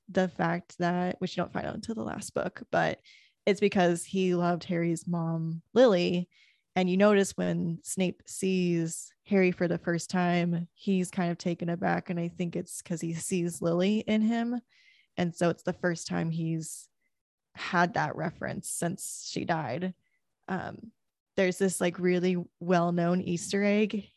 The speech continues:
in the first movie, and it's when they're having the first potions class, and Snape asks, "What would I get if I added powdered root of asphodel, asphodel to an infusion of wormwood?"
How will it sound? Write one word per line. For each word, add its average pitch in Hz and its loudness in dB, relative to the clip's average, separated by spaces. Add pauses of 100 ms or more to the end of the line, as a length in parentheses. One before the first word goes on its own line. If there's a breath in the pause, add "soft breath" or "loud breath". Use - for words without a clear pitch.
(160)
in 196 0
the 190 2
first 190 0
movie, 185 2 (340 soft breath)
and 170 0
it's 165 -4
when 170 0 (580)
they're 175 2
having 170 0
the 165 -2
first 170 -4
potions 170 -2
class, 175 -4 (360 soft breath)
and 170 -2
Snape 170 -2
asks, 170 -2
"What 180 2
would 185 2
I 175 0
get 170 0
if 175 -2
I 170 0
added 170 0 (340 soft breath)
powdered 175 2
root 170 2
of 165 2 (220)
asphodel, 190 -2 (200)
asphodel 220 -8
to 190 2
an 170 0
infusion 175 0
of 170 -4
wormwood?" 233 0